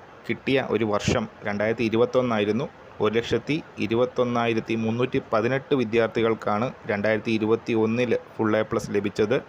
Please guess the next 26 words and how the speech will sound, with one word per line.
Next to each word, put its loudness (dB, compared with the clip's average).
അപ്പോൾ -2
കൊറോണയുടെ 2
ഒരു -2
സമയം 0
കൂടിയായിരുന്നു 2
എന്ന് 0
നമ്മൾ 0
ആലോചിക്കണം. 0
രണ്ടായിരത്തി 0
ഇരുപതില് 4
നാൽപത്തൊന്നായിരത്തി 0
തൊള്ളായിരത്താറ് 2
വിദ്യാർത്ഥികൾക്ക് 0
ഫുൾ 0
എ 4
പ്ലസ് -2
കിട്ടിയപ്പോൾ 2
അതിൻ്റെ 2
മൂന്നിരട്ടി 0
വിദ്യാർത്ഥികൾക്കാണ് 2
രണ്ടായിരത്തി 0
ഇരുപത്തിയൊന്നില് 2
ഫുൾ 2
എ 4
പ്ലസ് -2
ലഭിച്ചത്. 0